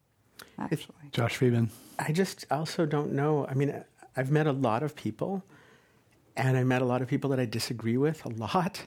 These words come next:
Speaker 1: but I actually haven't met anybody who I could say, "Yeah, they're evil." Everybody that I've met is doing the best they can with what they have, and what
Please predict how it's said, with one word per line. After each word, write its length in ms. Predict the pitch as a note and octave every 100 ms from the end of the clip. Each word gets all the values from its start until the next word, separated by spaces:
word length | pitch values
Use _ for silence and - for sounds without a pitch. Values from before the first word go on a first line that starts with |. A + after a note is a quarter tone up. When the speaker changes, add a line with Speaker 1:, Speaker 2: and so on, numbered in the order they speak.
| - - - - -
Speaker 1:
but 140 | C#3
I 60 | C3
actually 260 | C#3 F3
haven't 280 | D#3 E3 B2+
met 200 | B2 A#2
anybody 640 | A2 A#2+ A#2+ B2 B2+ B2+ A#2 -
who 400 | C3+ B2 B2 - -
I 80 | B2
could 180 | C3 A#2
say, 140 | B2+
"Yeah, 180 | A#2 A#2+
they're 140 | A#2
evil." 480 | - C#3 E3 G#2+ - _ _ _ _ _ _ _ _ _ _ _ - -
Everybody 560 | F#3 A3 C#3 D#3+ E3+
that 100 | D#3+
I've 160 | D3 B2+
met 420 | C#3+ E3+ G2 - -
is 140 | B2+
doing 240 | A#2 C3+ C3+
the 100 | A#2
best 280 | B2+ A#2+
they 100 | -
can 320 | C#3 - A#2 A2+
with 180 | A2 A2+
what 120 | G#2
they 140 | G#2+
have, 440 | A2 D3 A#2+ - - - - _ _
and 240 | - B2 B2
what 220 | A#2+ -